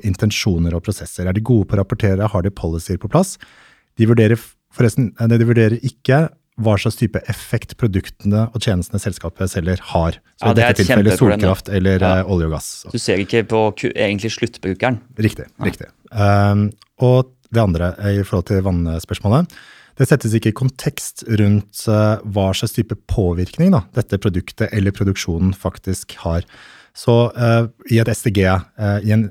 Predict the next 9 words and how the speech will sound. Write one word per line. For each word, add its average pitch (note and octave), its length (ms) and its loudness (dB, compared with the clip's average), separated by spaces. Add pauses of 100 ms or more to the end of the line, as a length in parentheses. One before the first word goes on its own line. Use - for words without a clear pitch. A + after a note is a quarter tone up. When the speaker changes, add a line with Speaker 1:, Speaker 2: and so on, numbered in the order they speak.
Speaker 1:
S - 180 -6
D B2+ 100 0
G-sammenheng, A2 840 2 (100)
hvis A#2 140 -4
du B2+ 80 2
hadde A2 240 4
stilt - 320 -6
spørsmålet G2+ 400 -2
om, G2+ 80 0